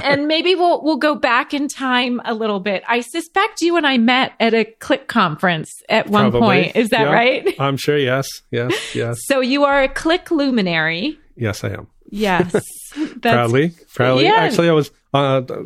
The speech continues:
Speaker 2: pretty honored. I, I always thought that you had to be, I never even thought I could be one, because I always thought it was, uh, some, uh, it was like a sy-, a symbol of, like, a technical expertise, right? You know, like, "Oh, you're the, you're the massive dashboard guru,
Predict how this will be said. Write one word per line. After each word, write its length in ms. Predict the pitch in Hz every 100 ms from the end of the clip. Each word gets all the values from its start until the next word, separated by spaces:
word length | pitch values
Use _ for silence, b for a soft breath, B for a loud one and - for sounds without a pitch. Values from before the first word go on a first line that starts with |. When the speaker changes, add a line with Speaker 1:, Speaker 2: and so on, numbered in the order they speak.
| -
Speaker 2:
pretty 220 | - 151 131
honored. 340 | 131 135 151
I, 160 | 123 131
I 260 | 127 131
always 280 | 151 170 165
thought 300 | 151 147 139
that 120 | 131
you 180 | 127 123
had 260 | 110 123 117
to 100 | 123
be, 440 | 113 110 104 104 - _ _ _ _ -
I 140 | 127
never 200 | 147 156
even 180 | 147 127
thought 200 | 123 117
I 60 | 117
could 180 | 120 117
be 120 | 165
one, 240 | 117 95
because 400 | 98 110 117 107
I 140 | 113 117
always 240 | 127 127
thought 200 | 120 117
it 80 | 117
was, 280 | 120 110 -
uh, 240 | 107 104 - b b b _
some, 260 | - 131 131
uh, 160 | 127 127 -
it 80 | 120
was 220 | 120 120
like 120 | 107
a 60 | 113
sy-, 260 | - 127 117
a 200 | 113 110
symbol 440 | - 127 123 120
of, 160 | 113 -
like, 200 | 110 104
a 80 | 113
technical 500 | - 107 - 107 107
expertise, 760 | 104 - - - 110 117 - - B B B -
right? 320 | 110 104 104
You 140 | - 120
know, 180 | 110
like, 240 | 110 104 -
"Oh, 160 | 135 131
you're 240 | 120 123
the, 340 | 117 113 107 113
you're 160 | 123 117
the 120 | 110
massive 520 | 107 110 110 - 104
dashboard 680 | 104 104 - - 113 110 104
guru, 540 | 113 117 110 107 101